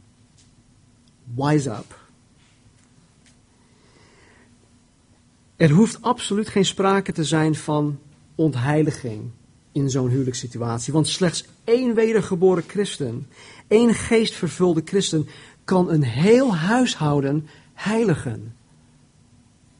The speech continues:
Eén christen. De ongelovige partner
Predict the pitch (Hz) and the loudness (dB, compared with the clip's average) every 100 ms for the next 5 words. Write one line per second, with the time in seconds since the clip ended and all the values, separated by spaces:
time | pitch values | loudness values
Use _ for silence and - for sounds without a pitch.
0 | _ _ _ _ _ _ _ _ _ _ | _ _ _ _ _ _ _ _ _ _
1 | - 285 262 180 151 - - 117 - _ | -2 0 2 2 0 -2 -10 -12 -20 _
2 | _ _ - - _ _ _ _ _ _ | _ _ -20 -20 _ _ _ _ _ _
3 | _ _ - - - - 180 226 240 - | _ _ -20 -20 -20 -6 -2 2 2 4
4 | 240 233 214 - - 240 247 160 160 | 4 4 2 -4 -2 0 0 0 -2